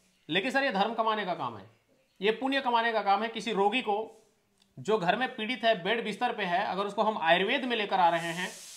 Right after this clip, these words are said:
केमिकल से छुटकारा दिला रहे हैं, अंग्रेजी दवा से मुक्ति दिला रहे हैं और भारत की जो हमारी आयुर्वेद पद्धति है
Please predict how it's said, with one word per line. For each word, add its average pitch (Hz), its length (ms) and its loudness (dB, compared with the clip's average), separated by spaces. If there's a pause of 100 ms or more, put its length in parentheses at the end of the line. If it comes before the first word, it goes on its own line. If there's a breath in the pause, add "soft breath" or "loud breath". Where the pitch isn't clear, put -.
(280)
केमिकल 240 380 2
से 302 120 -4
छुटकारा 240 340 4
दिला 220 200 4
रहे 233 120 4
हैं, 233 60 -4
अंग्रेजी 220 360 2
दवा 240 200 4
से 247 120 -2
मुक्ति 214 260 -4
दिला 202 200 4
रहे 214 120 4
हैं 214 60 2
और 175 60 -4
भारत 220 340 8
की 247 80 -2
जो 220 100 2
हमारी 220 240 2
आयुर्वेद 214 360 2
पद्धति 180 340 -4
है 120 240 -6